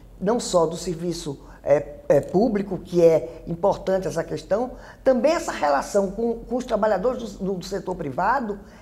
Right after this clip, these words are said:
é interessante que os trabalhadores do serviço público tenham direito de negociação, né? Então, nós achamos que o Congresso tem que aprovar essa convenção da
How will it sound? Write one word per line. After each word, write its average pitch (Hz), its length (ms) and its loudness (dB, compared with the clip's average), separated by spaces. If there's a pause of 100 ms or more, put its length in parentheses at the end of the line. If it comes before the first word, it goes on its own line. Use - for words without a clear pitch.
é 285 100 4
interessante 320 720 2
que 254 100 -6
os 240 140 -4
trabalhadores 175 540 2
do 170 100 -6
serviço 170 440 -12
público 247 280 -8 (300)
tenham 349 180 2
direito 240 280 4
de 214 60 -6
negociação, 180 760 -2 (240)
né? 165 140 -2
Então, 208 400 0 (220)
nós 202 220 4
achamos 202 460 -2
que 214 360 -6 (120)
o 196 100 -2
Congresso 190 580 4 (140)
tem 247 300 6
que - 80 -4
aprovar 151 760 0 (160)
essa 147 240 0
convenção 147 720 -6 (360)
da 143 400 0